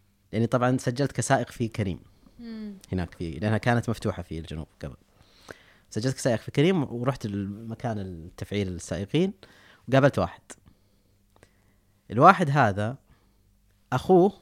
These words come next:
Speaker 1: كان معايا في أحسن جامعة في العالم.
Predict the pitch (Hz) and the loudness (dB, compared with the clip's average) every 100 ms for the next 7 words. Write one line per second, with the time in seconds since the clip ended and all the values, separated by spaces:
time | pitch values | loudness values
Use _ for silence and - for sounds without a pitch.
0 | _ _ _ _ _ - 147 175 214 - | _ _ _ _ _ 2 6 6 4 0
1 | _ - 131 127 196 214 190 - 196 233 | _ 0 4 6 6 6 6 6 6 6
2 | - _ 123 131 - 151 143 101 101 123 | 0 _ 2 4 6 6 6 4 2 4
3 | 170 214 175 101 | 8 10 10 6